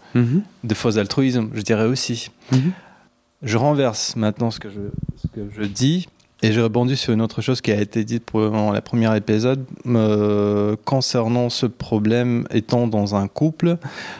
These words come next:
Speaker 2: et quand on n'arrive pas à le faire, alors que,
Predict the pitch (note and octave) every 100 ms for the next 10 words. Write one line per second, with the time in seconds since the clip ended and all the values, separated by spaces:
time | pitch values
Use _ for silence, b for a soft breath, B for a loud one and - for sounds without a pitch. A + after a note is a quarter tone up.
0 | B _ A#2 A2 G#2+ G#2 C3 A#2+ B2 A2
1 | A2 G#2+ G#2+ - A2+ G#2+ G2+ - C3 C3+
2 | G#2+ G#2+ - A#2+ B2 C3+ A#2+ G#2+